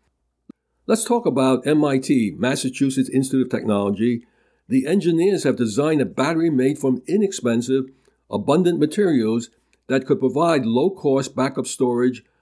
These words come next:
for renewable energy sources, less expensive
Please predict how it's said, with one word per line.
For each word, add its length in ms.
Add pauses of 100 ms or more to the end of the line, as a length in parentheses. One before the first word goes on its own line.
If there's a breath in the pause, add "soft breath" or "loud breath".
(120)
for 220
renewable 880
energy 380
sources, 640 (580)
less 320
expensive 720